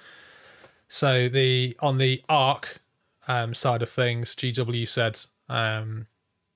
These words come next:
that any part of the base can be in, in arc. So we've, we've s-,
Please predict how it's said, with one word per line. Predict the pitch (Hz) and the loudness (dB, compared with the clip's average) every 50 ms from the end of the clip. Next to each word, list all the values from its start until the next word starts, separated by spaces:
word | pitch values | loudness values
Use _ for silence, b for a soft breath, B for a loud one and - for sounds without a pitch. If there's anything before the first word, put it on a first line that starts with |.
| - _ - | -14 _ -2
that | 127 117 110 107 - - _ _ _ _ _ - | 0 0 0 0 -4 -6 _ _ _ _ _ -4
any | 160 147 127 123 | -2 0 0 0
part | - - 123 120 | 0 0 -2 -2
of | 117 | -2
the | 117 | -2
base | 110 117 110 - - - | -2 -2 -2 -2 -4 -6
can | - 117 | -6 -6
be | 110 107 107 104 | -6 -4 -6 -6
in, | 107 110 - - | -8 -10 -10 -8
in | 123 117 110 | -6 -6 -6
arc. | 107 104 - - - - _ _ _ _ | -6 -8 -10 -12 -18 -20 _ _ _ _
So | - - - 127 120 117 113 113 117 - - _ _ - | -8 -4 0 0 2 2 0 -2 -4 -6 -10 _ _ -4
we've, | 127 123 117 113 - _ _ _ | -2 -2 -2 -2 -4 _ _ _
we've | - 120 107 | -6 -6 -6
s-, | - - | -6 -8